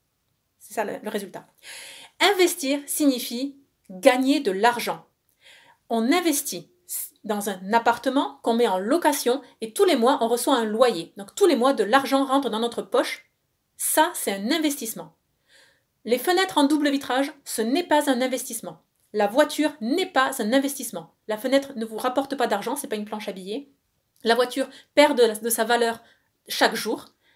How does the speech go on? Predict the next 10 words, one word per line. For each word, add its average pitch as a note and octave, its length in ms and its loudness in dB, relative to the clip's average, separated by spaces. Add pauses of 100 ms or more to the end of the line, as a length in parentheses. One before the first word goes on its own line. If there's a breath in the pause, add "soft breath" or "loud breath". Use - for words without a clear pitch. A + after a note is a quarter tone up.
(240)
Les B3 120 2
vêtements D4 400 2
non E4 240 0
plus F4 160 -2
ne E4+ 100 0
vous A3+ 120 -4
rapportent C#4 460 0
pas C#4 280 -2
d'argent. A3+ 540 -6 (720 soft breath)
Donc, G#3 160 -10